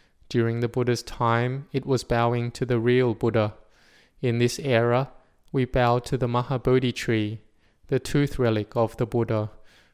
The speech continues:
the Buddha's relics, and we recollect the great virtues of the Buddha. We bow to the Buddha statue that is a representation of him,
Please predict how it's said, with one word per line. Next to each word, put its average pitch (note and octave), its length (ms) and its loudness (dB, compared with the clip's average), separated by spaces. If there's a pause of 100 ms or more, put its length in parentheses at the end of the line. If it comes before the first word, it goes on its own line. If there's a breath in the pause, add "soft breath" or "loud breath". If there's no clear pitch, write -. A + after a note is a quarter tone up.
the C3+ 100 -4
Buddha's B2 440 2
relics, A2+ 640 0 (500 soft breath)
and C3 100 -2
we B2+ 100 2
recollect C3+ 720 0 (160)
the C3 80 -2
great B2+ 320 2
virtues A#2 520 0
of A2+ 200 0
the B2+ 100 0
Buddha. A2 440 -2 (840 soft breath)
We B2 100 0
bow A#2 420 0
to - 140 -4
the A#2 140 -2
Buddha B2 320 2
statue A#2 640 -2
that A2+ 200 0
is A2+ 200 0
a A#2 120 0
representation A#2+ 1000 -2
of A#2 160 -4
him, A2 360 -8